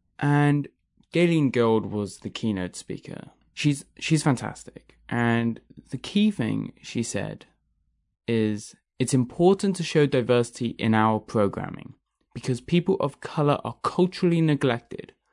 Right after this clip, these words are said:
By not showing their stories or see someone from their background reflected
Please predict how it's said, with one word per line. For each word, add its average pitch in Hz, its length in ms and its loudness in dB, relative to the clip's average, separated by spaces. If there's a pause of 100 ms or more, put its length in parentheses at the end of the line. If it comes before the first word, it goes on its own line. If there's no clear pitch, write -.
(400)
By 143 100 2
not 175 220 0
showing 190 560 2
their 156 180 2
stories 160 760 2 (760)
or 127 400 2 (280)
see 175 360 4
someone 170 340 2
from 147 300 0
their 156 380 2
background 127 840 0
reflected 120 840 -4